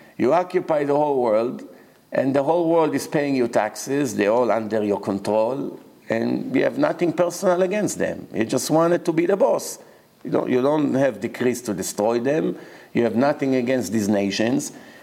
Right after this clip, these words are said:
Now you have this small nation here in Jerusalem that you feel that it's like a growth in the, in the body somewhere, a little spot in the body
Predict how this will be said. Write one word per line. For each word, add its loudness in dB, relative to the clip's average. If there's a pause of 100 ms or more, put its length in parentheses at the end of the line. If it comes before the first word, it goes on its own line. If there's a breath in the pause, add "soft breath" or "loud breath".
Now 2
you 2
have 2
this -2
small 0
nation 0
here 2
in 0
Jerusalem 0 (440 loud breath)
that -2
you 0
feel 2
that 0
it's -2
like -2
a 0
growth 2
in -2
the, 2
in 2
the 4
body 0
somewhere, -4 (140)
a 0
little 2
spot -2
in 0
the 0
body 0